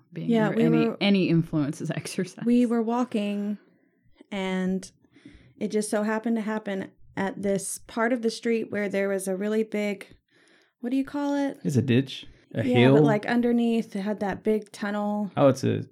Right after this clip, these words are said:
Speaker 3: storm drain.
Speaker 1: Yeah.
Speaker 2: Yeah. It, it's, like, this deep ditch, and it was concrete in it, not grass or anything. At that moment, 'cause I used to get worried walking down there that I was just some,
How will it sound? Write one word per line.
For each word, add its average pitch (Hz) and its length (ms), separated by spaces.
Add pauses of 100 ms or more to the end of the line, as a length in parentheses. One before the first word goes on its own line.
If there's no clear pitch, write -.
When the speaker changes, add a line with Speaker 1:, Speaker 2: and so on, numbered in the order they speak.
Speaker 3:
storm 151 400
drain. 101 280
Speaker 1:
Yeah. - 140
Speaker 2:
Yeah. 165 300 (420)
It, 294 240 (800)
it's, 214 180
like, 214 180
this - 300 (200)
deep 196 540 (320)
ditch, 190 540
and 208 80
it 185 80
was 170 120
concrete 214 760 (420)
in 180 140
it, 165 160
not 175 220
grass 180 340
or 170 40
anything. 170 400 (640)
At 320 180
that 269 180
moment, 269 560 (120)
'cause 226 180
I 226 120
used 320 260
to 214 320 (120)
get 220 200
worried 208 440 (140)
walking 208 360
down 208 220
there 196 160
that 190 140
I 185 80
was 185 160
just 185 320
some, 190 300